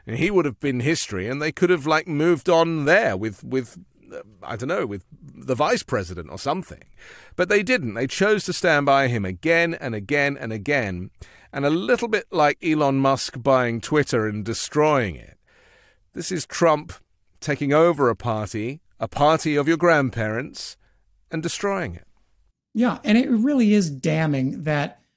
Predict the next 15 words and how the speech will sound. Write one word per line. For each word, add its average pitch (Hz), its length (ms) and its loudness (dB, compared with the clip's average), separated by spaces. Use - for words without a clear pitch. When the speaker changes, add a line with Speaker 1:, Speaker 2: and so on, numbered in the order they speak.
Speaker 2:
you 180 80 0
know, 170 100 2
it 190 100 4
wasn't 196 360 4
Charlottesville 147 960 -2
that 165 320 0
broke 160 260 -2
Republicans 147 640 -2
away 147 220 -2
from 143 180 -6
Trump. 139 320 -6
It - 160 -2
wasn't 196 320 0
January 151 640 0
sixth. - 600 -8